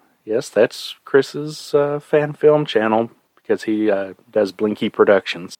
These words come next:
Anyway, uploaded back in June of twenty twenty-one, and at time of recording sports thirty-six hundred views. The film stars Rachel Sutton as Big Barda, Laura Van Eyck as Mad Harriet,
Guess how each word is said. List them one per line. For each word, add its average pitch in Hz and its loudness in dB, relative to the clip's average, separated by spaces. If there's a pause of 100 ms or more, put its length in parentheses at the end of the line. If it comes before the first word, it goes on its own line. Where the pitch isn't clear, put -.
(160)
Anyway, 98 -4
uploaded 180 0
back 160 0
in 135 -2
June 180 -2
of 117 -2
twenty 139 -4
twenty-one, 110 -6 (360)
and 240 0
at 240 0
time 226 -2
of 214 -2
recording 202 -2
sports - -6 (120)
thirty-six 190 0
hundred 143 -4
views. - -20 (180)
The 131 -16
film 160 -2
stars 120 0
Rachel 107 -2
Sutton 233 0
as 104 -4
Big 113 -6
Barda, 101 0 (340)
Laura 143 2
Van 123 2
Eyck 123 0 (100)
as 101 -4
Mad 98 -4
Harriet, 107 -4